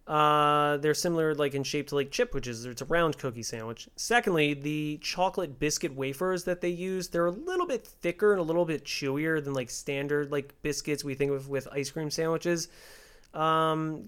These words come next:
those are a little more cakey. Uh, I feel like flying saucers, they're, like, a little,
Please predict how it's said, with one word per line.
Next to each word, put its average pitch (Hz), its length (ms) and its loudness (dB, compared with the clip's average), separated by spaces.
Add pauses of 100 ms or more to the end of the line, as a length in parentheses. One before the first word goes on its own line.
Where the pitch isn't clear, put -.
those 202 180 4
are 233 60 6
a 226 40 8
little 214 140 6
more 180 180 4
cakey. 185 880 -4
Uh, 147 400 0
I 143 40 -2
feel 165 160 0
like 160 200 -2 (220)
flying 185 340 0
saucers, 160 440 2
they're, 156 180 4
like, 156 320 -4
a - 40 -8
little, 202 240 -2